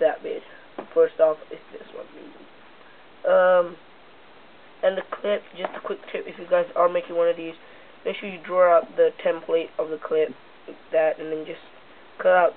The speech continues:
strips which go around the whole thing. And make sure you leave the top out, unless you want to cover it up. It's your choice, really.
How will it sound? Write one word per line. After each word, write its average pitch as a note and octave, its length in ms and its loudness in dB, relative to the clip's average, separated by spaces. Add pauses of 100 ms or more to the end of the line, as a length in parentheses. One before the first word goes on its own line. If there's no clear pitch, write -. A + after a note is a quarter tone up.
(140)
strips - 260 -6 (100)
which E3 140 -10 (680)
go E3 320 2
around E3+ 240 2
the E3+ 60 -8
whole E3 260 -4
thing. D#3+ 300 -8 (1080)
And E3 160 -10 (100)
make F3+ 120 -4
sure F3+ 120 -8
you F3 80 -10
leave E3 140 -14
the E3+ 80 -10
top - 280 -6
out, - 220 -6 (140)
unless E3 260 -8
you F3 80 -10
want E3 260 2
to - 80 -10
cover - 180 -4
it - 120 -2
up. - 160 -4 (340)
It's - 140 -20
your - 100 -2
choice, - 300 -14
really. D#3 260 -16